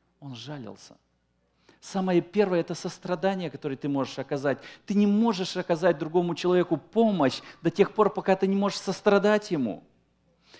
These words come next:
Вы знаете, мы часто молимся о наших детях, которые проходят, ну, знаю, сложностями. Мы не можем им оказать помощь до тех пор, пока не начнем сострадать им. Если человек борется с грехом, и он не может выйти из него,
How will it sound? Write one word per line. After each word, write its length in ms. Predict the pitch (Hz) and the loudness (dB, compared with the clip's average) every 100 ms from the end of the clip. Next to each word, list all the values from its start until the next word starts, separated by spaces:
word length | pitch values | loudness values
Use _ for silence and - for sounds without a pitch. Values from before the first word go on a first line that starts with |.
| - - | -20 -6
Вы 80 | 151 | -2
знаете, 300 | 185 185 170 | 0 0 0
мы 100 | 170 | -2
часто 400 | - 185 - 175 | 0 0 0 -2
молимся 500 | 180 196 185 147 160 | 0 -2 -2 -2 -2
о 40 | |
наших 360 | 165 160 156 147 | 0 -2 -4 -2
детях, 380 | 170 185 151 - | 2 2 0 -4
которые 420 | 143 156 156 139 - _ _ _ - | -4 -2 0 -2 -6 _ _ _ 0
проходят, 580 | 185 - 190 180 156 - - _ | 0 2 2 4 2 0 -20 _
ну, 220 | 151 151 | -4 -2
знаю, 280 | 151 175 165 | 0 0 -2
сложностями. 960 | 147 175 180 151 147 - 135 113 101 - _ _ _ _ _ - | -2 0 0 0 -4 -4 -8 -6 -6 -12 _ _ _ _ _ 4
Мы 100 | 202 | 8
не 120 | 214 | 10
можем 360 | 226 247 190 185 | 10 6 4 0
им 140 | 180 | -2
оказать 420 | - 170 175 170 | 4 6 6 4
помощь 300 | 196 196 170 | 0 2 0
до 100 | 160 | -2
тех 180 | - 175 | -2 0
пор, 220 | 196 180 | 2 0
пока 160 | - 185 | 0 -2
не 140 | 190 | -2
начнем 340 | 185 - 196 175 | -4 -4 -6 -2
сострадать 720 | 190 - 196 190 208 202 - | -4 -2 -2 0 0 -2 -6
им. 240 | 107 95 _ _ _ _ _ _ _ _ - - | -8 -8 _ _ _ _ _ _ _ _ -20 -4
Если 220 | 180 175 196 | 0 2 2
человек 360 | 196 202 202 | 6 8 8
борется 460 | 160 202 196 196 190 | 8 6 6 2 -2
с 80 | 160 | 2
грехом, 760 | 190 185 - 214 185 120 117 - _ _ | 2 2 -2 0 2 2 -2 -6 _ _
и 80 | 170 | 6
он 180 | 196 196 | 6 8
не 100 | 196 | 6
может 320 | 202 185 - | 4 2 -2
выйти 400 | 175 233 208 196 | 0 0 0 -2
из 140 | 170 | -4
него, 400 | 156 170 147 117 | -2 -2 2 0